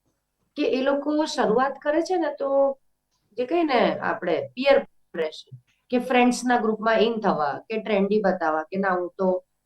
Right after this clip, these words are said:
અત્યારના જમાનાનો છું, કે મોડર્ન છું, કે છોકરો હોય કે છોકરી, એ રીતે ધીરે ધીરે કરતા એ વસ્તુમાં પડી ગયા હોય અને એમને એવું લાગે કે ના, ના, હવે, અ, as a person આ હું અફોર્ડ બી ના કરી શકું, મારે કરવું બી ના જોઈએ, ખોટું હોય.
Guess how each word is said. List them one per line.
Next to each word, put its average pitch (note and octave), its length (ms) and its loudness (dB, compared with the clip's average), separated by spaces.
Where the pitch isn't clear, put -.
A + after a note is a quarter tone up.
અત્યારના G3+ 520 0
જમાનાનો F3 560 -2
છું, D#3 300 -6
કે F3 120 -2
મોડર્ન E3+ 480 0
છું, D#3 280 0
કે E3+ 140 2
છોકરો C4 240 6
હોય D3+ 120 6
કે - 160 -2
છોકરી, F#3+ 360 -2
એ C#4 140 6
રીતે C#4+ 200 4
ધીરે B3 280 2
ધીરે B3 220 2
કરતા A#3+ 280 -4
એ A#3 60 -2
વસ્તુમાં A#3 500 -6
પડી C4+ 180 -2
ગયા E3+ 280 6
હોય C3 240 -2
અને A3+ 160 2
એમને A#3 220 2
એવું A#3 140 4
લાગે A3+ 320 4
કે A3 140 0
ના, G#3 200 4
ના, G#3 140 2
હવે, G3+ 480 2
અ, G3 160 -4
as F#3+ 80 4
a G#3 120 0
person G3 320 0
આ G3 200 0
હું F#3+ 240 2
અફોર્ડ G3+ 280 0
બી A3+ 120 -2
ના A3 160 0
કરી G3+ 220 -2
શકું, F#3+ 320 -6
મારે F#3 220 2
કરવું F#3+ 340 0
બી G#3 100 2
ના G3+ 180 -2
જોઈએ, F#3+ 300 0
ખોટું G3 480 -4
હોય. F3+ 260 0